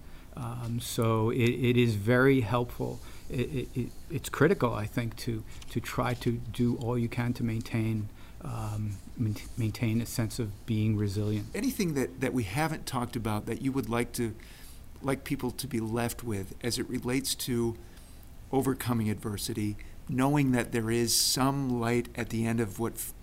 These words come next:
Speaker 2: can feel like a pretty dark tunnel?
Speaker 1: Some sort of spiritual, um, connection, some sort of connection to something bigger than ourselves,
Speaker 2: Yeah.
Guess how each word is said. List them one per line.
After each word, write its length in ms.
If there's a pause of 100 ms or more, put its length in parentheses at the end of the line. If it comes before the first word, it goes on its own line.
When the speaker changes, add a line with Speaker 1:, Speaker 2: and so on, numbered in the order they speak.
Speaker 2:
can 160
feel 220
like 200
a 40
pretty 300
dark 260 (100)
tunnel? 380 (220)
Speaker 1:
Some 300
sort 560 (120)
of 600 (920)
spiritual, 760 (540)
um, 840
connection, 600 (340)
some 220
sort 260
of 160
connection 800 (520)
to 540
something 460
bigger 380
than 180
ourselves, 580
Speaker 2:
Yeah. 120